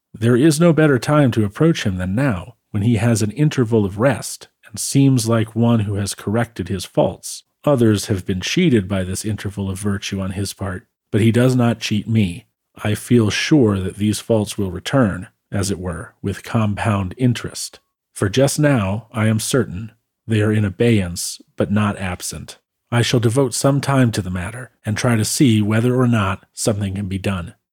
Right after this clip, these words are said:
But do you yourself, as indeed you are doing, show me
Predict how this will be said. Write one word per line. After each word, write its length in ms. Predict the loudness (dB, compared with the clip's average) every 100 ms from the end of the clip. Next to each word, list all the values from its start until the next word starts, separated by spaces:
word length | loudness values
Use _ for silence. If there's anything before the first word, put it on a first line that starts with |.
| _ _ -4
But 180 | -4 4
do 160 | 4
you 160 | 6 6
yourself, 800 | 4 2 2 0 -2 -4 -14 -18
as 240 | -4 -2 2
indeed 340 | 0 4 4
you 180 | 4 0
are 80 | 0
doing, 360 | 2 2 2
show 400 | -4 -2 2 4
me 340 | 4 0 -4